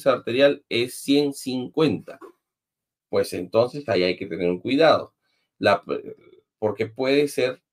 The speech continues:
de que ya no lo requieras. Y por eso es importante lo mismo, tu libretita, tu cuadernito, anotar, doctor, porque tampoco es bueno tener la presión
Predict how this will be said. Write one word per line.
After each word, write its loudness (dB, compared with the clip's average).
de -8
que -8
ya 2
no -4
lo 0
requieras. -8
Y -2
por 2
eso 0
es -4
importante 2
lo 4
mismo, 0
tu -2
libretita, -2
tu -8
cuadernito, 2
anotar, 0
doctor, 0
porque 4
tampoco 2
es -4
bueno 4
tener -4
la -2
presión -2